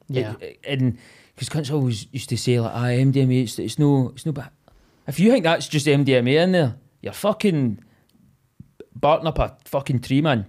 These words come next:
Speaker 1: Yeah.
Speaker 2: 'Cause that's, that's full of all sorts.
Speaker 1: Cement.
Speaker 2: <laughs> Aye. They just pack it out with it, man. Creatine. It's a
Speaker 1: I
Speaker 2: fucking gym supplement, man.
Speaker 1: <laughs>
Speaker 2: Good stuff.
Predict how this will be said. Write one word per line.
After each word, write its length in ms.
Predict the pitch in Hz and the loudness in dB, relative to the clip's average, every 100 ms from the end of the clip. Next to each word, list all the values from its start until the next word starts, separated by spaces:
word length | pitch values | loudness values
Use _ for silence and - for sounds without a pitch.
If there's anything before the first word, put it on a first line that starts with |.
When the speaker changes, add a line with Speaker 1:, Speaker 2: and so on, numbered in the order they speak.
| _ | _
Speaker 1:
Yeah. 260 | 135 117 110 _ _ _ - | -10 -10 -12 _ _ _ -6
Speaker 2:
'Cause 180 | 135 117 | -2 2
that's, 440 | 139 139 - - _ _ _ _ _ - | 2 0 -8 -12 _ _ _ _ _ -4
that's 200 | 151 156 | -2 0
full 240 | 160 151 | 0 4
of 220 | 135 117 107 _ _ _ _ _ _ _ | 2 0 -6 _ _ _ _ _ _ _
all 180 | 110 131 | 0 0
sorts. 400 | 151 147 - - | 2 -2 -2 -10
Speaker 1:
Cement. 480 | - 127 120 127 139 - - | -4 0 2 2 -2 -10 -20
Speaker 2:
<laughs> 140 | - - | -12 -2
Aye. 580 | 202 156 175 - 175 - - - | 0 0 0 2 2 0 -2 -2
They 100 | 214 | 0
just 220 | 339 - | 0 0
pack 260 | 202 220 | 0 0
it 100 | 240 | 2
out 100 | 196 | 0
with 80 | 160 | 2
it, 160 | 156 190 | 0 2
man. 180 | 226 147 | 2 2
Creatine. 680 | - 208 240 262 254 - - _ - - - - | 2 2 4 4 2 0 -6 _ -20 -20 -16 -6
It's 100 | 320 | -2
a 40 | |
Speaker 1:
I 40 | - | 2
Speaker 2:
fucking 500 | 330 294 240 170 127 | 2 4 4 4 2
gym 240 | 165 254 | 2 2
supplement, 480 | 302 349 - 349 277 | 2 0 2 2 2
man. 180 | 285 151 | 0 0
Speaker 1:
<laughs> 60 | - 214 | 0 0
Speaker 2:
Good 140 | 277 285 | 0 2
stuff. 260 | 339 - | 0 -2